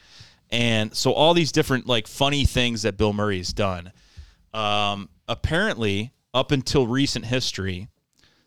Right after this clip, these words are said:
the cool thing that I understand Corey would love about Bill Murray would be that he refused to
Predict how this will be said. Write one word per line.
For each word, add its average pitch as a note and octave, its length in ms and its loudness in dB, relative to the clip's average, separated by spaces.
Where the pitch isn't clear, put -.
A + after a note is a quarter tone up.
the A#2+ 100 2
cool D#3+ 300 4
thing C3 320 2
that A2 260 2
I G#2+ 160 0
understand G#2+ 540 -2
Corey A2+ 300 0
would F2+ 140 -6
love C3+ 220 0
about F#2+ 260 -6
Bill F2+ 140 -8
Murray F2+ 360 -12
would G#2+ 280 -2
be G#2 280 0
that G2 360 -2
he - 300 -2
refused B2 840 -2
to - 80 -4